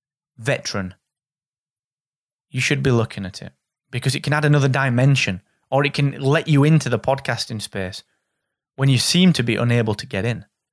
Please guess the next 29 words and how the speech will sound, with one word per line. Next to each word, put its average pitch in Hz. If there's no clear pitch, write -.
So 165
think 233
about 139
it, 95
seriously. 139
Series 208
podcasting, 131
it -
could 143
work 156
for 147
you, 175
it 147
could 131
work 127
for -
your 117
audience, 143
it -
builds 156
your 143
network, 135
it -
allows 160
people 170
to 131
stay 160
with 143
you. 101